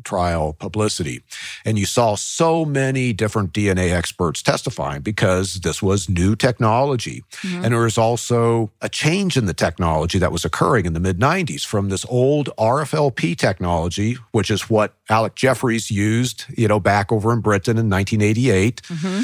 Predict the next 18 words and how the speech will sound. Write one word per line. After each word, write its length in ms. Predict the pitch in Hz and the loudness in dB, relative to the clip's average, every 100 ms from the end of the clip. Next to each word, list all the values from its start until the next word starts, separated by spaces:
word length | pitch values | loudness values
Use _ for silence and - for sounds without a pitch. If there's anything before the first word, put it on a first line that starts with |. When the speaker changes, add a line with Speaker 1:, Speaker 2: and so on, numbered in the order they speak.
| - - - | -4 -14 -6
Speaker 1:
Uh, 360 | 107 107 104 104 | 0 2 2 2
and 240 | 117 117 | 0 2
then 320 | 120 117 117 | 2 2 2
we 160 | 107 117 | 2 2
were 140 | 110 | 2
seeing 240 | 107 120 107 | 2 2 2
a 60 | |
transition 760 | 101 113 113 101 110 120 - 127 | 2 2 2 2 2 2 2 0
to 140 | 117 | 2
this 200 | 101 87 | 0 0
P 280 | - - 147 | -4 -4 -2
C 240 | - 113 98 | 0 2 4
R-based 720 | 117 160 135 87 85 - - | 4 2 -2 -6 -6 -10 -8
technology, 920 | 104 87 92 85 80 82 - 82 120 - _ - - - | -6 -4 -2 0 0 -2 -2 -2 -2 -6 _ -18 -18 -6
which 320 | 107 92 - - | -4 -2 -4 -2
at 220 | 104 95 | -4 -2
the 80 | 98 | -4
time, 580 | 104 95 95 95 90 | -2 0 0 0 -4